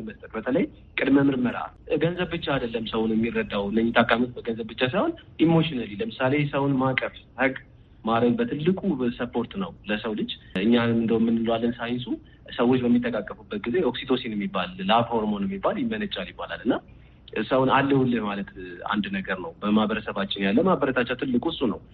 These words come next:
መጠያየቅ፣ እድር ቢባል፣ የተበላ-፣ የተለያየ ነገሮች የምናደርጋቸው ነገሮች እነሱን ስለሆኑ እኛ ሀገር በብዛት ያው በስፋት የተለመደው ምንድን ነው? ደም መለገስ።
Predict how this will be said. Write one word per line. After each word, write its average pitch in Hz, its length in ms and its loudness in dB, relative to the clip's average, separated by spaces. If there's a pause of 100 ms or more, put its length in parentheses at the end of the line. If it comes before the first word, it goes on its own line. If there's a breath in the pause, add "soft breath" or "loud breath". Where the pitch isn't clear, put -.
(200 soft breath)
መጠያየቅ፣ 95 600 2 (100)
እድር 120 400 2
ቢባል፣ 101 440 -4 (180)
የተበላ-፣ 165 420 2
የተለያየ 170 400 2
ነገሮች 107 300 -2
የምናደርጋቸው 104 600 -4
ነገሮች 151 280 2
እነሱን 123 320 2
ስለሆኑ 87 300 -10 (160)
እኛ 120 180 8
ሀገር 139 220 4
በብዛት 143 420 2
ያው 123 140 0
በስፋት 127 380 0
የተለመደው 120 500 0
ምንድን 131 240 2
ነው? 147 80 6
ደም 127 240 2
መለገስ። 98 380 -6